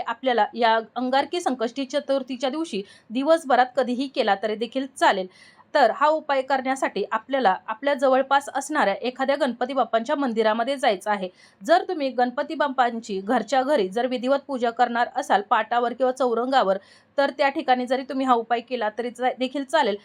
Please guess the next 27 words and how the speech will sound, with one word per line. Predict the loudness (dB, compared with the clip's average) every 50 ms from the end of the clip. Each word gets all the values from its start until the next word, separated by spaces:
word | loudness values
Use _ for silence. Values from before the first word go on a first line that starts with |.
| _ _ _ _ -2
परंतु | 0 4 4 4 4 2 -2 -4 -4
शक्यतो | -4 -4 -4 -4 -6 -4 0 0 0 2 2 0 0 2
आपण | 0 -2 0 2 0 0
हा | 2 2 2
उपाय | 2 2 2 2 0 0 2
गणपती | 0 -2 -2 -2 -6 -6 -4 0
बाप्पांच्या | 0 0 2 0 -2 0 0 -2
मंदिरातच | -2 -2 -2 -2 0 0 0 0 0 0 -2 0
जाऊन | 2 2 2 2 0
करावा. | -2 0 2 4 4 4 2 0 -2 _ _ _ _ _ _ _ 0
तर | 2 4
हा | 4 4 4
उपाय | 4 4 2 0 0 0 0
करण्यासाठी | 2 0 0 0 0 0 -2 -2 0 -2 -4 -4 -4 -8 -8 _ -8
आपल्याला | -8 -6 -4 -4 -2 -2 0
गणपती | -2 -2 -6 -6 -8 -6 -4
बाप्पांच्या | -2 -2 -2 0 0 -2 0 -2 -4
मंदिरामध्ये | -4 -4 -2 -2 0 0 0 0 -2 -4
जात | 0 0 0 0 0 _ -10
असताना | -10 -6 -2 0 0 0 -2 -6 _ _ _ _ _ -2 0
गणपती | 0 0 2 2 0 2 2
बाप्पांसाठी | 2 2 2 2 0 0 0 -2 _ 0 0 0 2 0 -6
पूजेचं | -6 -4 -4 -4 -2 -2 -4 -4 -6 -6
सर्व | -2 0 0 2 2 0
साहित्य | 0 0 -2 -2 -2 -2 -4 -8 -8 -4
घ्यायचं | 0 0 0 0 0 -2 -2
आहे | -2 -2 -2